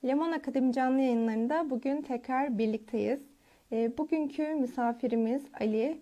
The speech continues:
ve bugünkü konumuz İngiltere olacak. Ali ile birlikte ekonominin ve finansın kalbi Londra'dan bahsedeceğiz. Ee, Ali orada yaşamadan önce Londra'da bir dil eğitimi programına da katılmıştı. Bize bununla ilgili deneyimlerini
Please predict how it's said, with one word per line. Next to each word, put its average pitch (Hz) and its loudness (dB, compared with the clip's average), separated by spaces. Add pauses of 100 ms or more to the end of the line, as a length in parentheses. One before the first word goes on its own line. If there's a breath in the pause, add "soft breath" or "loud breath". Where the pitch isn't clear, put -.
ve 233 0
bugünkü 269 0
konumuz 240 0
İngiltere 254 2
olacak. 202 0 (600 soft breath)
Ali 269 6
ile 285 4
birlikte 247 0
ekonominin 262 2
ve 277 0
finansın 233 -2
kalbi 226 0
Londra'dan 226 2
bahsedeceğiz. - -4 (540 soft breath)
Ee, 226 0
Ali 285 0
orada 285 2
yaşamadan 269 2
önce 226 -2 (340 loud breath)
Londra'da 269 2
bir 269 0
dil 233 2
eğitimi 262 4
programına 247 2
da 214 -2
katılmıştı. 202 -6
Bize 233 0
bununla 254 2
ilgili 220 0
deneyimlerini 214 0